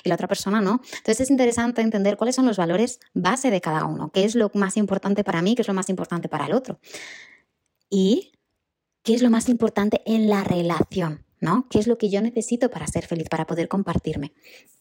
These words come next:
Entonces, claro, es, es muy interesante, ¿no? Ver si yo realmente pienso que tengo que estar perfecta para que el otro me quiera. Uno, me estoy poniendo una, una tes-, en una tesitura de tanta tensión interna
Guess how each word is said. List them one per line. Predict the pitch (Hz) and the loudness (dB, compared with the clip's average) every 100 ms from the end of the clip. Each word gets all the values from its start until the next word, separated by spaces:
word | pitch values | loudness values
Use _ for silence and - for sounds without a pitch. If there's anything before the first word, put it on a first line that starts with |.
| _ _ _ | _ _ _
Entonces, | - 208 185 247 254 - - - - | -4 -2 2 0 0 -14 -20 -20 -10
claro, | - 285 | -2 0
es, | 190 | -2
es | - | -4
muy | 214 180 | 0 2
interesante, | 269 202 202 190 170 | 2 0 -2 -4 -4
¿no? | 160 | -8
Ver | 156 190 | -6 -6
si | - 190 - | -6 -8 -6
yo | 202 | -4
realmente | - 294 247 170 147 - - | 0 0 0 -2 -6 -10 -4
pienso | 220 208 - | 0 0 0
que | 143 170 | 0 4
tengo | 269 | 4
que | 294 | 2
estar | - 226 | -4 -2
perfecta | 202 - 160 - - _ - - | -4 -4 -14 -12 -16 _ -20 -14
para | - 160 | -2 0
que | 160 | 2
el | 170 | 0
otro | 254 | 2
me | 262 | 0
quiera. | - 147 - - _ _ _ - - - | 0 -4 -4 -6 _ _ _ -20 -14 -2
Uno, | 226 196 | 0 0
me | |
estoy | 156 220 | 0 2
poniendo | 254 175 156 147 - | 2 2 -2 -4 0
una, | 208 262 - | 2 2 0
una | 202 254 254 247 | 0 2 2 0
tes-, | 220 | -2
en | 208 196 | 0 0
una | 233 | 2
tesitura | 233 196 160 151 - | -2 -4 -6 -8 -8
de | 180 170 | -4 -2
tanta | 180 247 | 2 0
tensión | 269 175 151 165 147 | 0 -2 -2 -2 -2
interna | 143 - 151 214 | -2 -4 -2 -4